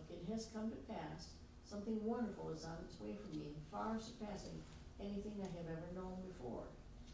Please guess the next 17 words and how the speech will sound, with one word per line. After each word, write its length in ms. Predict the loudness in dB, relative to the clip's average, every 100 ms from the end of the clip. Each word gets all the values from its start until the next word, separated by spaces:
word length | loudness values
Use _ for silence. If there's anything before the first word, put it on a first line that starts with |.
| -6
And 100 | -4
if 120 | 0 2
I 100 | 2
should 200 | 2 0
feel 260 | 2 2
the 120 | 2 0
slightest 520 | 0 0 0 -2 -2
irritation 680 | -2 0 0 0 0 -4 -4 -6 -10 -10 -10 -10 -10 -10 -10 -10 -10 -10 -6 -4
of 100 | -2 2
fear 240 | 4 4 0
or 120 | 0 0
anxiety, 720 | 2 2 4 4 2 2 -2 -4 -4
I 40 | -2
will 100 | -2
say 220 | -2 -2 -2
to 100 | 0
myself, 420 | 0 0 0 -2